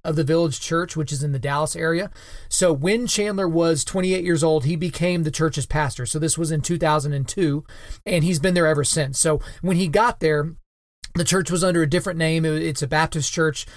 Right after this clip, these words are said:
um, and there were about a hundred and sixty people coming every week, right? Um, and he took it over, and now, today, there are more than ten thousand weekly attenders, uh, of this church.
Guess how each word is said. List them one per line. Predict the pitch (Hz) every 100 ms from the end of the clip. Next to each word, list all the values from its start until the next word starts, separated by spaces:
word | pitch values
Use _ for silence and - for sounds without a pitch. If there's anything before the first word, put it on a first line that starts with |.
| -
um, | 165 156 151 151 147 -
and | 185 165
there | 160
were | 180
about | 170 160
a | 143
hundred | - 208 202 185
and | 151
sixty | - 127 - 160
people | 139 165 135 107 - _ -
coming | 180 170 156
every | 147
week, | 139 139 117 -
right? | 156 165 - - - -
Um, | 175 165 151 -
and | 170
he |
took | - 214
it | 220
over, | 175 165 175
and | 190 160 151
now, | 170 185 190 151 147 151 -
today, | 160 170 165 143
there | 131 175 180
are | 175
more | 156 156 165
than | 151 151
ten | 139 - 202 196
thousand | - 165 165 147 135 123 - - -
weekly | 165 175 147 156
attenders, | 151 - 165 147 113 104 - -
uh, | 175 151 -
of | 160
this | 147 -
church. | 156 120 -